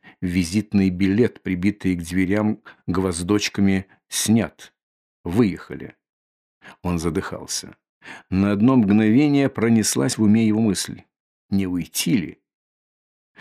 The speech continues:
Но он не дал себе ответа и стал прислушиваться в старухину квартиру. Мёртвая тишина.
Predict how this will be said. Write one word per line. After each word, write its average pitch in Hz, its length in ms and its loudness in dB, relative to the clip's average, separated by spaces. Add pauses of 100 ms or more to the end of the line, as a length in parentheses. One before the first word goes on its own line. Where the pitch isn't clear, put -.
(160)
Но 143 180 4
он 160 180 6
не 151 120 4
дал 90 180 2
себе 95 320 -2
ответа 143 320 0
и 107 60 2
стал 147 280 -2
прислушиваться 131 1040 0 (260)
в - 100 -10
старухину 110 640 0
квартиру. 104 800 -4 (880)
Мёртвая 80 640 -6
тишина. - 640 -10